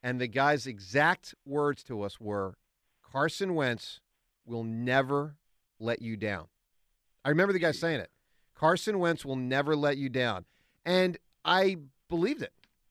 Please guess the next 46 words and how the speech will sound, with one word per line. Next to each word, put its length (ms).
I 80
mean, 160
I 120
didn't, 240
I 120
knew 120
he 80
wasn't 240
gonna 80
win 100
every 160
game, 400
but 100
I 80
bel-, 260
I 100
believed 420
as 240
a 80
player 420
and 80
as 140
a 100
person, 460
he 140
was 100
gonna 140
always 400
handle 280
his 120
business. 500
And 160
then, 260
oh 100
my 140
God, 380
did 100
he 60
not? 280
And 160
that's 200
the 80
thing 220
about 260
Jalen. 480
Like, 240